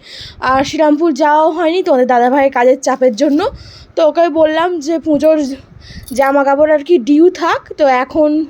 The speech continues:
যখন হচ্ছে না, পরে গিয়ে দেখে নেবো। তো আপাতত খালি অষ্টমীতে অঞ্জলি দেবো বলে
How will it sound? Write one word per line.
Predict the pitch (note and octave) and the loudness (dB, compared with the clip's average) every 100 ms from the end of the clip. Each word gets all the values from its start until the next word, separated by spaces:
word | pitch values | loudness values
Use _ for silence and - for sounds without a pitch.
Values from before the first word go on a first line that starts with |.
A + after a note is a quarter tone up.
| C#4 | -4
যখন | B3+ D4 | -2 -2
হচ্ছে | B3+ C4 - D#4 | 0 -2 -2 -2
না, | E4 C5 - - - - | -2 -6 -14 -20 -20 -4
পরে | D4 C4 C4+ | 0 2 0
গিয়ে | B3+ C4+ | -2 0
দেখে | B3+ C4+ | 0 0
নেবো। | C#4 C4 A4 D5 - - - | 0 2 0 -2 -8 -20 -8
তো | E4+ | -4
আপাতত | C#4 C4+ C#4+ D4+ F4 | -2 0 -2 -2 -4
খালি | G4 E4+ D#4+ | -2 -2 0
অষ্টমীতে | E4 D#4 - E4 D4 D#4 | 0 0 -2 -4 -2 -2
অঞ্জলি | F4 C4 C4+ C#4 D4 E4 | 0 2 2 2 2 2
দেবো | D4 C#4 C4+ | 4 4 4
বলে | C#4+ A4 | 2 0